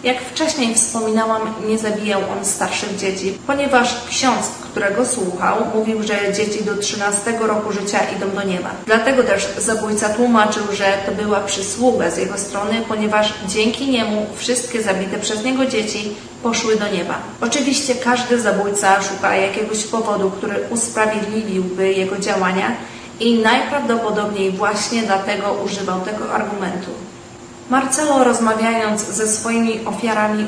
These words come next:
używał tych samych słów, które usłyszał, kiedy został zgwałcony po raz pierwszy. Mówił, że chłopcy mieli śliczną buzię, nogi i według psychologów pracujących przy tej sprawie związane było to z jego traumą,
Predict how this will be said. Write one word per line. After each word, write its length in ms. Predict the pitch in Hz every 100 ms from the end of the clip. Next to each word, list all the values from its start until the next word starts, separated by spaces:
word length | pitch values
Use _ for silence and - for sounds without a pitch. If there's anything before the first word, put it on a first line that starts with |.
| -
używał 320 | 214 208 202 202 247
tych 180 | 254
samych 400 | - 226 214 214
słów, 320 | - - 196 196 - - - -
które 400 | - 247 254 254
usłyszał, 480 | 240 233 226 233 214 214
kiedy 380 | 214 208 208 202
został 300 | 214 214 208 190
zgwałcony 680 | - 190 202 202 208 196 190 196
po 80 |
raz 200 | 185 190
pierwszy. 500 | - 190 180 185 - - - - - - - - -
Mówił, 360 | 226 226 226 214
że 220 | 220 202 -
chłopcy 380 | 220 214 226 214
mieli 320 | 208 208 208
śliczną 680 | - - 233 - 240 233 214
buzię, 360 | 190 185 202 214 208 - 220
nogi 720 | 214 196 190 190 190 220 - 208
i 100 | 196
według 380 | 202 202 226 -
psychologów 720 | - - 226 247 254 254 190
pracujących 760 | - 214 208 208 202 208 - - -
przy 160 | 262
tej 180 | 247 214
sprawie 600 | - - 214 214 214 214 -
związane 640 | - 220 220 220 226 220
było 200 | 214 208
to 260 | 202 202 202
z 80 |
jego 220 | 208 208 220
traumą, 500 | 214 202 190 185